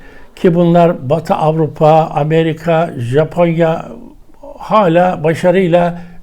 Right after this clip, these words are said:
üretim yapıyorlar ve dünyaya satıyorlar. Diğer bir örnek Orta Doğu coğrafyasının tam ortasında bulunan az nüfuslu İsrail ve onun halkı şarklı mıdır?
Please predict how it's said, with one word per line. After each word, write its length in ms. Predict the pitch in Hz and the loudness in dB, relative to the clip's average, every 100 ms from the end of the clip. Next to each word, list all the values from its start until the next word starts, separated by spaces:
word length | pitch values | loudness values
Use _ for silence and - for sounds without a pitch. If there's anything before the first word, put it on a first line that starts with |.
| - | -2
üretim 420 | 165 190 185 208 | 0 0 0 0
yapıyorlar 560 | 151 - 110 104 143 190 - - - 143 | -2 -2 -6 -4 -4 -6 -12 -20 -4 2
ve 220 | 170 127 | 2 2
dünyaya 500 | 180 190 196 214 202 | 0 2 4 4 2
satıyorlar. 640 | - 135 127 107 101 104 - - - - - 160 | 0 -4 -4 -6 -8 -10 -16 -20 -20 -20 -6 2
Diğer 340 | 240 226 180 | 4 4 4
bir 240 | 185 185 | 0 0
örnek 500 | 180 160 170 214 214 - - - - | 0 0 2 -2 -4 -14 -20 -20 2
Orta 480 | 175 196 196 233 190 | 4 4 2 2 4
Doğu 400 | 165 135 - 131 | 4 2 -4 -2
coğrafyasının 920 | 156 160 156 156 127 135 143 175 175 - - | 2 2 0 0 -2 -2 -4 -4 -6 -12 -12
tam 220 | 220 240 | -8 -6
ortasında 800 | 214 180 175 185 - 175 165 185 | 2 2 2 -2 -2 -2 0 0
bulunan 520 | 139 120 131 170 170 - - - | 0 -2 -2 -2 -4 -10 -18 -2
az 340 | 196 233 185 | 2 2 0
nüfuslu 680 | 170 170 160 - 160 160 156 - - - - 196 | -2 -2 -4 -2 0 2 0 -8 -20 -20 -8 -6
İsrail 600 | 175 - 220 208 196 202 - | -4 -2 2 4 2 -2 -6
ve 340 | 139 170 165 - - - - - - | 2 2 2 -8 -20 -20 -20 -10 -4
onun 480 | 156 156 175 175 - | 0 0 -4 -8 -18
halkı 680 | - - 147 131 - 156 147 - - - - | -8 0 0 0 -2 -2 -2 -10 -20 -20 -20
şarklı 480 | - - 131 - 156 | -12 -4 -4 -4 -4
mıdır? 320 | 262 151 85 | -4 -4 -8